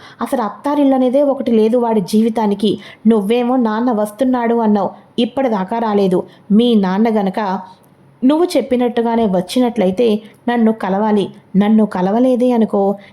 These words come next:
ఈ ఇంటికి వచ్చి మీ నాన్న మాట్లాడలేదే అనుకో, తర్వాత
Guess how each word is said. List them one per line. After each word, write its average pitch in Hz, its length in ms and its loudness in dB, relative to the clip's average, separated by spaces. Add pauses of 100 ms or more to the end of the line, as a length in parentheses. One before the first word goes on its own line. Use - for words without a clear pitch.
ఈ 254 220 4
ఇంటికి 220 400 2
వచ్చి 269 340 0
మీ 240 140 4
నాన్న 202 300 2
మాట్లాడలేదే 233 800 2
అనుకో, 208 440 0 (400)
తర్వాత 214 680 -2